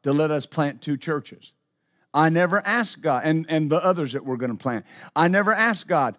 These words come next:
to put me on T V. Sitting in front of a camera is my idea of doing nothing. I mean, that's just the way I felt about it. Pastor Michelle would go and just thrive.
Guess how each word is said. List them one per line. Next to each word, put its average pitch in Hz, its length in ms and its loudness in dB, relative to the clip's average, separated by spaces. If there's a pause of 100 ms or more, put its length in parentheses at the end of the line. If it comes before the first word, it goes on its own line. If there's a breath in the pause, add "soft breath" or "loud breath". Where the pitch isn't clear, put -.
to 143 100 -2
put 175 240 -2
me 165 160 -2
on 160 160 -2
T 170 200 -4
V. 123 260 -4 (1300)
Sitting 233 420 2
in 190 140 2
front 208 240 0
of 170 80 -2
a 151 60 -2
camera 214 500 0
is 151 200 -4
my 185 240 4
idea 190 420 2
of 131 140 -6
doing 151 340 -2
nothing. 110 440 -6 (3250)
I 151 80 0
mean, 165 300 0 (260)
that's 170 240 -2
just 196 200 -4
the 202 80 -2
way 196 180 2
I 196 120 2
felt - 320 -4
about 135 260 0
it. - 80 -18 (680)
Pastor 208 280 0
Michelle 214 300 -2
would 185 120 -4
go 208 180 0
and 190 100 -2
just 165 260 -4
thrive. 165 540 -2